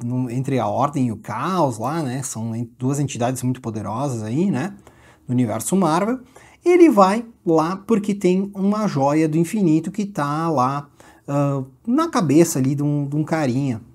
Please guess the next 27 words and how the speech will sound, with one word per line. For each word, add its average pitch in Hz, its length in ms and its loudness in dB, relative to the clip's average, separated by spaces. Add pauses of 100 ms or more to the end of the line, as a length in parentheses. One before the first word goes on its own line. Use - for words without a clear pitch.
(120)
Esse 156 300 0
carinha 165 440 2
aqui, 240 460 -2 (160)
né, 143 220 -12 (180)
que 226 140 -2
é 190 120 -6 (120)
o 202 160 -4 (120)
Intermediário, 175 960 2
o 123 60 0
nome 127 180 2
dele. 101 300 -4
E 190 40 2
ele 302 140 4
tá 370 140 -2
preso 208 520 2
lá 160 260 2 (300)
porque 330 240 4
ele 262 140 6
usou, 156 420 2 (200)
então, 165 440 4
essa 185 380 2
joia 147 560 4
dele 135 380 2
aí 127 260 2
pra 262 500 2
mudar 190 680 4
ali, 147 440 2